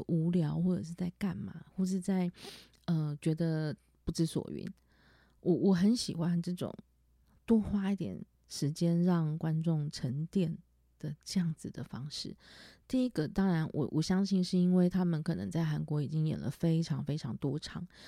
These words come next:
所以他们对于观众的反应已经有了一个更明确的掌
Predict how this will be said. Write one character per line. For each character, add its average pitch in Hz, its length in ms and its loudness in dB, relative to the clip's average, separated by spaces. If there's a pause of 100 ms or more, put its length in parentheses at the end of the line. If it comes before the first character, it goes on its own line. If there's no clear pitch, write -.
(180)
所 - 140 2
以 180 60 4
他 190 140 4
们 170 180 4
对 175 220 4
于 147 160 2
观 226 180 6
众 247 160 2
的 170 100 4
反 135 280 -6
应 160 300 0
已 143 80 -6
经 180 260 6
有 160 140 2
了 - 180 -6
一 151 120 -6
个 156 300 -2 (560)
更 220 120 4
明 151 220 2
确 175 140 2
的 160 180 -4
掌 - 140 -10